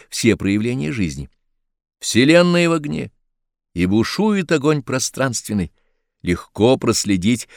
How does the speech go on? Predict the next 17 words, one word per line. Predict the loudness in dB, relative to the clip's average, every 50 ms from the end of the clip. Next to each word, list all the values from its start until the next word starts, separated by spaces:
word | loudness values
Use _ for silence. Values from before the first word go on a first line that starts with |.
| -20 _
как | -4 -4 0 2
одно | 2 0 2 4 4 4 4 2
кольцо | 2 -2 0 0 -2 0 2 2
влечет | 2 2 0 -2 -2 -2 -2 -2 -2 -2
за | -4
собою | -4 -4 -4 -2 0 0 0 0 -2
другое, | -2 -4 -2 0 0 0 0 0 -6 -8 _ _ _ _ _ _ _ _ _ _
как | _ -2 -2 -2 -2 -2
один | 0 2 2 2 0 2 2 2 4 4
нарост | 4 4 4 6 4 4 2 0 -4
утверждает | -6 -4 -2 -2 -2 -2 0 0 2 2 2 0 -2
другой, | -4 -4 -4 -4 0 0 2 2 2 0 _ -18 -20 -20 _ _
как | -2 -2 -2 0 _
одна | 0 0 0 0 0 2 2 2 2
жизнь | 2 0 -2 0 0 0 0 2 0 -2 -2 -2 _ _ _ _ _ _ _ _ _ _ _ _
предсказывает | -10 -10 -8 -8 -6 -4 -2 -4 -2 -2 -4 -4 -4 -4
другую. | -4 -6 -6 -4 -6 -6 -6 -6 -8